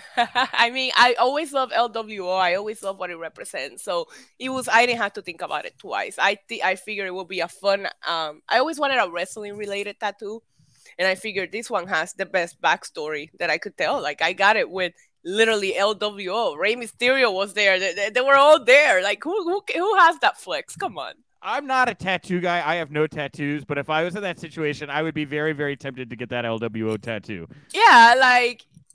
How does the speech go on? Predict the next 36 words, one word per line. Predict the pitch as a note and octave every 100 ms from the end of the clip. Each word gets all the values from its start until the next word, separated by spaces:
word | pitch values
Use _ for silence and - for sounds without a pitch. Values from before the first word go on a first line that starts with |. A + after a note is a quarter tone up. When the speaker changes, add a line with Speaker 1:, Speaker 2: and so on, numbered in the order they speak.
| -
Speaker 1:
you | D4
know, | C4+ D4 -
so, | C#4 A#3
and, | G3+ C4 C4+ C4
and | C4+ C4+
Selena | C#4+ C#4+ D4+ B3
got | A#3 A3+
it | A3
in | A3
the | G#3
same | - G#3+
spot, | A3+ - F#3 F#3+
different | G#3 G3 F3+ -
arms. | F#3 F3+ G3+
So | - F3
that | F#3 F#3
was | F#3+ F#3+
a | - F3
lot | E3+
of | E3+
fun | - F3 E3+
too. | F3 E3+
We, | E3 -
we, | F3 D#3 D3
we | F3+
didn't | G3+ G3
plan | - G3+ F#3
on | F3 - -
walking | F#3 F3+ F3
out | F#3+
of | F3+
there | F3
with | E3
matching | E3+ F3 F#3 D#3+
tattoos, | D#3 - F#3 F3
but | E3 E3